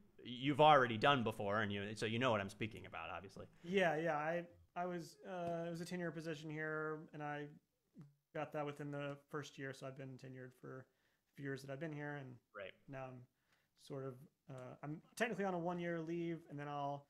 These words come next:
Speaker 2: resign once I get up there and everything sort of settled and, and whatnot.
Speaker 1: Great. Awesome. Well, um, do, oh, y-,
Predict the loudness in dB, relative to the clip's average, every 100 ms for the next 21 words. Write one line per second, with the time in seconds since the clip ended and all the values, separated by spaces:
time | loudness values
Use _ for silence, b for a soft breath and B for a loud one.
0 | _ _ _ _ -4 -4 -2 0 2 0
1 | 0 -2 -6 -8 _ _ -4 -2 0 0
2 | -2 -4 -6 -4 -2 0 -2 -2 -4 -4
3 | -6 -6 -8 -8 -8 -10 -8 -6 -6 -8
4 | -8 -10 -12 -14 -16 -20 _ -18 -16 -14
5 | -16 -18 -20 _ _ _ -12 -10 -12 -18
6 | _ -14 -10 -6 -6 -8 -10 -20 B B
7 | B 4 6 8 6 2 6 8 8 6
8 | 4 0 -4 -10 -12 -18 -20 -20 -20 -20
9 | -8 -2 6 6 6 0